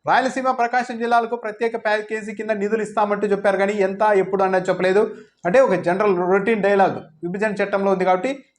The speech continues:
ఒక రొటీన్ డైలాగ్లో ఆమె చెప్పినట్టుగా ఉంది. పోలవరం పా-, పోలవరం పూర్తికి కట్టుబడి ఉన్నామని కూడా చెప్పారు.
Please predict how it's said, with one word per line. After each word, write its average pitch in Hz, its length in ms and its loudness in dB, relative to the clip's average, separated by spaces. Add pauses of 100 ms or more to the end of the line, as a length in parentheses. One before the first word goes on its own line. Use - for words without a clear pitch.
ఒక 139 120 -2
రొటీన్ 196 360 2
డైలాగ్లో 226 360 2
ఆమె 208 160 2
చెప్పినట్టుగా 202 500 -2
ఉంది. 208 360 0 (240)
పోలవరం 254 400 4 (100)
పా-, 226 180 0 (480)
పోలవరం 240 360 2
పూర్తికి 226 420 -6
కట్టుబడి 247 360 0
ఉన్నామని 226 340 0
కూడా 214 140 2
చెప్పారు. 185 360 0